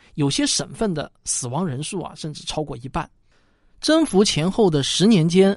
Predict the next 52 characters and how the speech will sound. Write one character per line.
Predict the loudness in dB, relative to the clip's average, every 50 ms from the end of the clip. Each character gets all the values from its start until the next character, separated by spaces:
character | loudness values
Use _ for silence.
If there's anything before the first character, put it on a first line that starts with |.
| _
墨 | 2 6 8 8
西 | 8 6 0
哥 | 2 4 4
人 | 4 4 2 0
口 | -2 -4 -8 -8 -8
从 | -6 -2 0 0 2
两 | 2 0 0 -2 -4
千 | -4 0 2 2 4
五 | 4 2 0
百 | 0 -2 -2
万 | -2 -2 -2 -4 -6 _ _ -2
骤 | 2 2 2 2
减 | 2 -2 -4 -8 -4
到 | -2 0 0 0
了 | -2 -4 -6
一 | -8 -6
千 | -4 -2 -2 0
六 | 0 0
百 | 0 -2 -6 -8
八 | -6 -6 -6 -4
十 | -6 -6
万， | -8 -8 -10 -12 _ -20 _ _ _ -6 2
但 | 4 4 6
这 | 6 4 2
仅 | 2 2 2 2
仅 | 2 2 2 0
只 | -2 -2
是 | -6 -6 -6
开 | -4 -2 -2 -2
始。 | -2 -2 -6 -8 -10 -18 -20 _ _ _ -2 4
美 | 6 6 6
洲 | 6 4 6
的 | 6 6
原 | 6 6 4 2
住 | 4 4 2
民 | 2 2 2 0 -2
感 | -2 0 0 0
染 | 0 0
天 | 0 0 0 0
花 | 2 0 -2 0
后 | 0 -2 -2
的 | 0 -2
死 | -4 -2 -4 -4
亡 | -6 -6 -4 0 0
率 | 0 0
啊， | -2 -4 -6
高 | -4 -2 -2
到 | -2 -2
令 | -2 -2 0
人 | 0 0 0
恐 | 0 -2 -2 -2 -4
怖。 | -4 -4 -4 -4